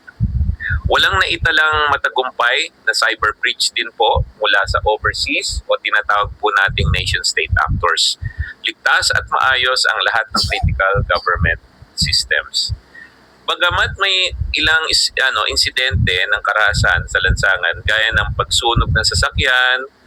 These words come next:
paghagis ng bato, molotov, napanatili ng pamahalaan ang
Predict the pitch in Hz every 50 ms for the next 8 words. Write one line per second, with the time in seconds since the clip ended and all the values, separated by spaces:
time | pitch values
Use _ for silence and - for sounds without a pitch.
0 | - - - 110 - - 107 101 101 - - - 110 104 104 101 101 101 98 95
1 | 90 - - 113 - - 131 135 135 135 135 131 117 98 101 107 - 131 - -
2 | 110 107 107 104 - - - - - - - - 139 139 - 147 147 151 143 -
3 | - 147 151 143 143 151 151 147 139 - - 131 123 123 117 120 110 - 101 101
4 | 101 104 - -